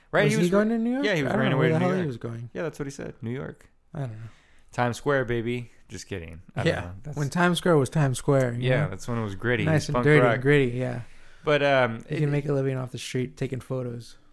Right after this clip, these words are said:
Speaker 1: So, it, yeah, 'cause it's, it's also another, I guess, another, um, it, it's got a little more, it's got a little more behind the camera than, uh, you know, than Ghost World, I feel like. But not, you know, it's not anything that's too flashy. I think what Todd does as well is just he knows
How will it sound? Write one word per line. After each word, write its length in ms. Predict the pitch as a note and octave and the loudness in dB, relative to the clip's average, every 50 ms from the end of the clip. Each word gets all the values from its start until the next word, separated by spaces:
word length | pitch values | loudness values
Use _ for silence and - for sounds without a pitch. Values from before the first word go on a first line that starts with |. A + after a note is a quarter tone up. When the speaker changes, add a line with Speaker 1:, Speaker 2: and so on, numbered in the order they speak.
| _ - - | _ -12 -8
Speaker 1:
So, 220 | - - F#3 F#3 F3+ | -4 0 2 2 2
it, 300 | F3 - - - - - - | 2 0 -4 -8 -8 -10 -10
yeah, 260 | E3 E3+ D#3+ B2 F2 E2+ | -4 0 0 0 0 0
'cause 180 | - D3+ D3 C#3+ | -2 -2 -2 -2
it's, 240 | E3+ F3 D#3 - | -2 -4 -4 -4
it's 160 | F#3+ F#3+ D#3+ G#3+ | -6 -2 2 2
also 220 | A3 G#3+ - G3 | 4 4 4 2
another, 240 | F3+ E3+ D#3+ D3 D3 | 2 4 4 6 4
I 80 | C3+ | 4
guess, 220 | C3 B2 C3+ - - | 4 2 -2 -2 -2
another, 440 | C3+ B2+ B2+ B2 A#2+ A#2 A2+ - - - | -2 0 0 2 2 0 0 -2 -2 0
um, 180 | B2+ A#2+ A#2 - | 0 0 0 0
it, 120 | - E3 | -4 -4
it's 200 | - F3+ E3+ - | -4 -4 -4 -2
got 140 | - A#3+ A3 | 0 0 2
a 40 | G#3 | 2
little 180 | G#3 G3+ F3+ | 2 2 2
more, 340 | E3 D#3 D3+ D3+ C#3+ C#3 C#3 | 4 4 6 6 6 4 2
it's 160 | D3+ D#3 D3 | 0 -2 -2
got 120 | - A#3+ A#3 | 0 0 2
a 40 | A3 | 2
little 160 | G#3 F#3 E3+ | 2 2 2
more 140 | D#3 D3 C#3 | 2 2 2
behind 300 | B2 B2+ C3+ B2+ B2 A2+ | 0 0 -2 -2 -2 -4
the 40 | G#2+ | -4
camera 360 | - - G#2 G2+ G2+ G#2+ A2 | -4 -4 -4 -2 -2 -4 -4
than, 240 | G2+ G#2+ G2+ G2 F#2+ | -4 -6 -6 -6 -8
uh, 300 | F#2+ G2 G2 F#2 F2+ F2+ - | -8 -6 -6 -6 -6 -6 -8
you 120 | - C#3 | -8 -8
know, 120 | A#2+ G#2 G#2 | -8 -6 -6
than 180 | G#2+ A#2+ A#2 | -6 -6 -6
Ghost 280 | G#2+ G2+ G2 F#2+ - - | -4 -4 -4 -4 -4 -4
World, 160 | G#2+ G#2 G#2 F#2+ | -4 -4 -2 -2
I 80 | G2+ G2+ | -4 -4
feel 180 | - - A#2 G#2+ | -4 -4 -4 -2
like. 340 | G#2 G#2 A2 B2 C3+ - - | -2 -2 -2 -4 -4 -4 -2
But 200 | C#3+ C#3 C3 - | -2 -2 0 0
not, 300 | C#3+ D#3+ D#3+ D#3 D3 - - | -2 0 0 0 -2 -4 -6
you 100 | E3+ F#3 | -4 -2
know, 140 | E3+ C#3+ C#3 | 0 0 0
it's 180 | D3 D3 D3 - | 0 -2 -2 0
not 280 | D3+ D#3 D3+ C#3+ - - | 2 2 2 2 0 -2
anything 280 | C3 C3 A#2+ B2 B2 | -4 -4 -2 -4 -4
that's 220 | A#2 G#2+ - - - | -4 -4 -6 -8 -6
too 160 | - B2+ A2 | -6 -6 -6
flashy. 580 | G2+ - A2 G#2 G2 G2+ - - A#2+ A#2 A#2+ - - - - - | -4 -2 -2 0 0 -2 -2 -4 -4 -6 -6 -8 -12 -20 -8 -4
I 100 | C3+ B2+ | -4 -4
think 300 | - C3+ C3 B2+ A#2+ - | -2 -2 -4 -4 -6 -4
what 400 | A2 G#2+ A2+ A2 A2 - - - - - - - - - - - | 0 2 2 2 2 0 -6 -18 -20 -20 -20 -20 -20 -20 -10 -4
Todd 280 | - B2+ B2+ A#2+ A2 - | 0 2 2 2 2 2
does 220 | A#2+ A#2+ A#2+ A2 | 2 2 2 0
as 120 | G#2 F#2+ F2+ | -2 -6 -4
well 300 | F#2+ A#2 C3 C3 B2 A#2+ | 0 2 4 6 4 4
is 140 | A2+ G2 G2+ | 2 0 -4
just 220 | A2+ G#2+ - - | -6 -6 -6 -8
he 120 | - A#2+ | -6 -6
knows 560 | A#2 A#2 A2+ A2+ A#2 A#2 A#2 A#2 A2 G2+ - | -4 -2 0 0 2 2 2 2 0 -4 -8